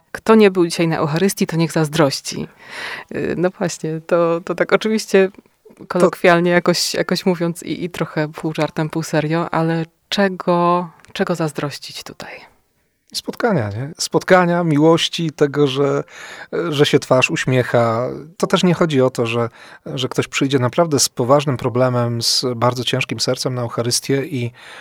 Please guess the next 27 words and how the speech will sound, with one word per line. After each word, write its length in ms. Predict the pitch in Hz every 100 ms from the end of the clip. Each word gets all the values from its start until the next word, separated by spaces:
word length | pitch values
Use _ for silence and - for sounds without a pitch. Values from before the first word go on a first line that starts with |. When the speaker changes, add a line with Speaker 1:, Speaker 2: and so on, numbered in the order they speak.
| - - 165 120 127
Speaker 2:
i 100 | 135
od 120 | 120
razu 280 | 127 123 120
wyjdzie 340 | 120 127 131
uśmiechnięty, 640 | 113 - 120 120 107 - 135
bo, 320 | 156 180 220 -
bo 60 |
tak 220 | 302 294
nie 200 | 302 208
jest. 280 | 123 107 -
Ja 60 | 139
też 180 | 156 -
często 300 | 135 - 123
wychodzę 380 | 123 123 -
z 80 | -
Eucharystii 680 | 131 - 135 127 - - - - - - - - - -
i 160 | 139
widzę, 280 | 147 131 135
że 160 | 127 127
jestem 380 | - 131 127
przygnieciony. 960 | 120 143 139 156 170 143 107 104 107 131
Mam 260 | 156 151 160
świadomość 500 | - 117 113 110 -
tego, 220 | 120 117
co 140 | -
się 140 | 120 117
wydarzyło, 760 | 113 113 110 113 113 139 180